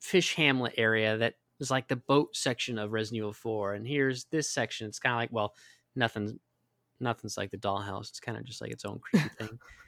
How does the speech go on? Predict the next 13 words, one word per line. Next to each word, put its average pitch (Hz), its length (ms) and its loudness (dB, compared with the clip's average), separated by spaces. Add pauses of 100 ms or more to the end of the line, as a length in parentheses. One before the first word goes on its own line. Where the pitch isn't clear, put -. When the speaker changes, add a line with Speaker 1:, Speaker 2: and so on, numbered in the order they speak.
(180)
Speaker 1:
But, 107 100 2
like, 104 160 8
Speaker 2:
Here's - 20 12
Speaker 1:
and 277 100 8
then - 80 4
here 302 60 10
Speaker 2:
P 269 80 10
T. 240 360 8 (320)
Speaker 1:
Yeah, 127 140 6
here's 151 200 4
P 175 140 2
T, 170 280 4
and 110 140 -2